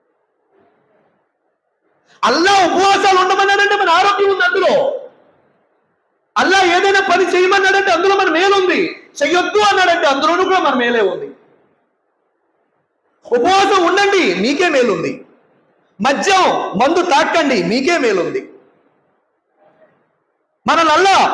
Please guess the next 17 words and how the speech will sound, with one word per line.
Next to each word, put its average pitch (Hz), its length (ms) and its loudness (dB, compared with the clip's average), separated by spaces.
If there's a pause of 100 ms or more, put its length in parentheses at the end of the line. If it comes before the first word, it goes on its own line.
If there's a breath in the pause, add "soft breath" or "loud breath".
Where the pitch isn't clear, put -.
(520)
నికా 359 400 0
చేసుకోమన్నాడు, 339 480 0
వివాహం, 269 500 2
అందులో 277 260 0
మనకే 311 280 -2
మేలుంది. 226 340 0
వ్యభిచారం 285 500 -2
చేయొద్దు 262 240 -2
అన్నాడు, 202 120 0
అందులో 226 180 -2
మనకే 196 260 -6
నష్టం - 260 -6
ఉంది. - 160 -20 (1700)
సోదరులారా, 320 460 2
పెద్దలారా, 285 840 0
ఆలోచించొద్దు. 349 760 2
ఇంకా 277 560 0